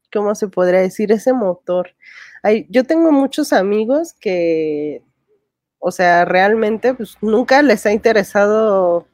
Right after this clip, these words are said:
ni siquiera salir, ¿no? De la Ciudad de México. O sea, es como, pues, eh, o sea, yo estoy contento aquí, o sea, ¿no? No me gusta viajar, yo quiero tener una familia y eso es todo.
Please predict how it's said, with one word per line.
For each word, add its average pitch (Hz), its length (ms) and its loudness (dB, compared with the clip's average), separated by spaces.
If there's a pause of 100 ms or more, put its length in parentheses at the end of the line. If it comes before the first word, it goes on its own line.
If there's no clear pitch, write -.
(300)
ni 185 180 -2
siquiera 247 480 2
salir, 233 540 2 (100)
¿no? 202 220 0
De 262 100 4
la 233 140 2
Ciudad 196 400 0
de 214 100 2
México. 226 580 -4
O 156 80 -10
sea, 185 160 -8
es 185 120 -8
como, 190 480 -8 (760)
pues, 415 200 -4
eh, 277 340 2 (320)
o 208 60 -2
sea, 202 520 4
yo 190 160 -4
estoy 269 340 -6
contento 208 480 -4
aquí, 311 580 -4
o 240 80 -2
sea, 214 400 -2
¿no? 240 240 -4
No 285 160 2
me 285 140 2
gusta 226 320 -4
viajar, 254 640 0 (400)
yo 190 580 -6
quiero 190 200 -6
tener 175 300 -4
una 170 220 -6
familia 214 580 -6
y 196 100 -4
eso 196 180 -10
es 202 120 -12
todo. 240 340 0